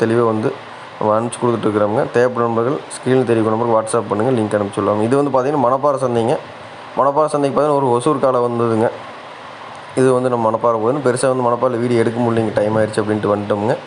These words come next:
ஒண்ணு எழுபது விலை சொல்லிட்டு இருந்தாங்க, என்ன விலைக்கு விற்பனை ஆச்சுங்கன்னு தெரியல. மூக்கு மட்டும் கொஞ்சம் அருந்துருந்ததுங்க. நான் நிறைய நம்பர் வந்து ஒசூர் ப்ரீடில் வந்து ரொம்ப ஆர்வமா கேட்டுருப்பாங்க. இது வந்து ஒசூர் காளை,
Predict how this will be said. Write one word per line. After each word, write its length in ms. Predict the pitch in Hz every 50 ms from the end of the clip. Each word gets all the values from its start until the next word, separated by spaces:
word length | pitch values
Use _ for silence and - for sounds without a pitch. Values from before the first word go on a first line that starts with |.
| - - - - - - - - - - - - -
ஒண்ணு 180 | 131 127 147
எழுபது 320 | 160 147 139 139 151 147 143
விலை 140 | 139 135
சொல்லிட்டு 300 | 139 - 139 135 135 120 123
இருந்தாங்க, 280 | 127 127 123 131 123
என்ன 180 | 78 98 113 117
விலைக்கு 240 | 117 120 120 113 113
விற்பனை 240 | 107 - 117 117 113
ஆச்சுங்கன்னு 260 | 117 117 110 104 110
தெரியல. 100 | 123 143
மூக்கு 280 | 139 131 147 151 143
மட்டும் 160 | 143 156 156 143
கொஞ்சம் 200 | 143 131 120 113
அருந்துருந்ததுங்க. 500 | 113 117 123 123 120 120 117 127 165 175
நான் 420 | 156 131 120 104 - - - - - - - - -
நிறைய 260 | 110 123 139 147 151
நம்பர் 220 | 151 156 165 165 165
வந்து 200 | 165 156 127 127
ஒசூர் 220 | 131 156 165 156
ப்ரீடில் 640 | 147 139 151 151 139 147 156 147 143 135 127 127 123
வந்து 240 | 127 127 127 135 123
ரொம்ப 560 | 120 123 127 127 135 135 135 131 120 117 120
ஆர்வமா 300 | 123 127 131 131 127 123 113
கேட்டுருப்பாங்க. 580 | 120 117 107 - - 110 107 113 110 110 113 117 - - - - - -
இது 100 | 107 113
வந்து 180 | 117 117 123 127 123 113 110 110 107 104 104
ஒசூர் 340 | 107 110 107 - 143 139 120
காளை, 240 | 120 123 113 113 139